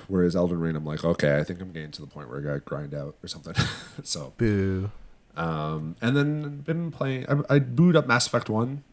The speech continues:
Speaker 1: That game controls and looks way worse than I thought it would.
Speaker 2: <laughs> Even in the
Speaker 1: Um,
Speaker 2: remake, like, Legendary Edition?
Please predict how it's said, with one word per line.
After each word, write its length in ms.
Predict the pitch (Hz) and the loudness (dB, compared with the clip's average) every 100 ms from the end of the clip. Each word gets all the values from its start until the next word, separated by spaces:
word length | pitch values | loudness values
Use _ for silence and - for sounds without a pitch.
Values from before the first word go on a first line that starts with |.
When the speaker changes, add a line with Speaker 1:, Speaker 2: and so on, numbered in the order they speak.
| _ _ | _ _
Speaker 1:
That 180 | 104 101 | 2 4
game 540 | 110 104 101 101 101 - - | 2 -2 -2 -6 -10 -16 -16
controls 640 | 101 - 104 98 92 - - | -12 -2 0 2 0 -4 -6
and 140 | 90 | -6
looks 180 | 87 - | -6 -4
way 140 | 90 92 | 0 0
worse 260 | 90 87 | 0 -2
than 160 | - 82 | -4 -6
I 60 | |
thought 200 | 82 101 | 0 2
it 80 | 113 | 2
would. 180 | 117 117 196 | 0 -2 6
Speaker 2:
<laughs> 440 | 175 190 165 180 | 8 8 6 4
Even 260 | 143 160 170 | 2 6 8
in 80 | 170 | 8
the 60 | |
Speaker 1:
Um, 60 | 135 | 8
Speaker 2:
remake, 360 | 147 175 196 | 6 4 2
like, 140 | 139 131 | 2 4
Legendary 380 | 123 139 147 156 | 4 6 6 6
Edition? 380 | 160 165 180 | 4 0 -2